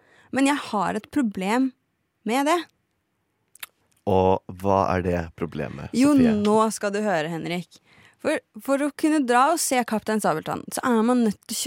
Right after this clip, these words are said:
Speaker 1: kjøpe seg billett i Dyreparken i Kristiansand.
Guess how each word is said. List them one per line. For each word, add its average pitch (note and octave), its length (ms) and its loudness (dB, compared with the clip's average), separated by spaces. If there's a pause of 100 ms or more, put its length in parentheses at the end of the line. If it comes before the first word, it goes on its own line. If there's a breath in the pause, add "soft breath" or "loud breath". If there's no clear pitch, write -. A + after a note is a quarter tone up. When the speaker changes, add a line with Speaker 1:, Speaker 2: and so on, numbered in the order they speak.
(140)
Speaker 1:
kjøpe - 80 -12
seg F#3 160 -6
billett G#3+ 520 -6 (560)
i A3+ 280 0 (160)
Dyreparken G#3+ 720 -2
i A3 80 -2
Kristiansand. G#3 600 -2